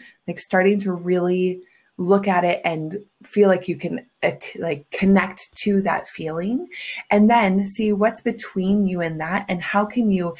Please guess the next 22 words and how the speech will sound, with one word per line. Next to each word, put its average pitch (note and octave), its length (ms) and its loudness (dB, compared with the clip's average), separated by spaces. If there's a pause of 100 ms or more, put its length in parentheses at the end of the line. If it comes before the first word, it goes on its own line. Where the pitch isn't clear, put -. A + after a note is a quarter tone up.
(720)
inspire F3+ 880 0
every F#3 420 0
moment F3 540 -2
with F#3 160 -2
the - 260 -6
energy F#3 720 -2 (100)
of E3+ 200 0 (100)
what E3+ 280 -2
it F3+ 120 -2
is D#3+ 360 -4
that F#3+ 160 -6
you're E3+ 160 -2
wanting E3 480 -4
to E3+ 60 -4
feel D#3+ 640 -2 (340)
in F3+ 180 4
that, D#3+ 320 0 (340)
like, D#3+ 240 2
random, E3 800 -4 (260)
<laughs> - 240 -2
random G#3 420 8
future G3 800 4